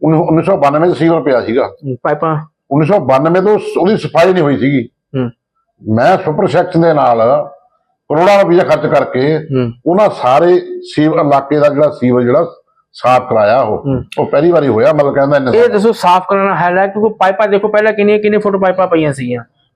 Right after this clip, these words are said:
Speaker 2: ਠੀਕ ਹੈ, ਤੀਹ ਤੀਹ ਚਾਲੀ ਚਾਲੀ ਸਾਲ ਹੋ ਗਏ। ਮੈਂ ਪਹਿਲਾਂ ਵੀ, ਅਹ, ਪ-, ਇਹ ਕੁਐਸਚਨ ਕੀਤਾ, ਤੁਹਾਨੂੰ ਵੀ ਇਹੀ ਗੱਲ ਕਰ ਰਿਹਾ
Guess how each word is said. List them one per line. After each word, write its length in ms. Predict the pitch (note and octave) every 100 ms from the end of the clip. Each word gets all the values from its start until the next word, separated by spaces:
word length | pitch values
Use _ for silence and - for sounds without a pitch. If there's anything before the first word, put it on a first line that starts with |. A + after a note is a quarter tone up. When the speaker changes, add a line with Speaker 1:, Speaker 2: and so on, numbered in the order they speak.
| -
Speaker 2:
ਠੀਕ 160 | F#3
ਹੈ, 80 | G#3
ਤੀਹ 180 | G#3 A3
ਤੀਹ 140 | A3
ਚਾਲੀ 220 | G#3 G3
ਚਾਲੀ 200 | F#3+ F#3+
ਸਾਲ 200 | F3+ F3+
ਹੋ 120 | F3 F3
ਗਏ। 140 | F#3
ਮੈਂ 100 | F#3
ਪਹਿਲਾਂ 300 | F#3 F3+ G3+
ਵੀ, 220 | G3+ G3
ਅਹ, 240 | F#3+ E3 E3
ਪ-, 440 | - E3 D#3 E3+
ਇਹ 160 | D#3+ D#3+
ਕੁਐਸਚਨ 300 | D#3 D3+ E3
ਕੀਤਾ, 200 | E3 F3
ਤੁਹਾਨੂੰ 260 | E3 C#3+
ਵੀ 80 | D#3+
ਇਹੀ 140 | D#3+ D#3+
ਗੱਲ 140 | D3
ਕਰ 140 | C#3+
ਰਿਹਾ 180 | C#3+ D#3+